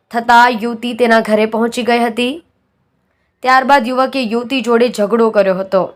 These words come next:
જેને કારણે મામલો કાપોદ્રા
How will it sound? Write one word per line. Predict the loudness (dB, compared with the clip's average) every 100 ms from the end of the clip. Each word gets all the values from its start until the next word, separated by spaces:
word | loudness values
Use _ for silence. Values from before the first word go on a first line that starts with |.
| _ _ _ _ _ _ _ _ _ _ _ _ _ _ _ _ -6
જેને | -2 2 4
કારણે | 4 2 2
મામલો | 4 4 2 2
કાપોદ્રા | 4 2 0 2 2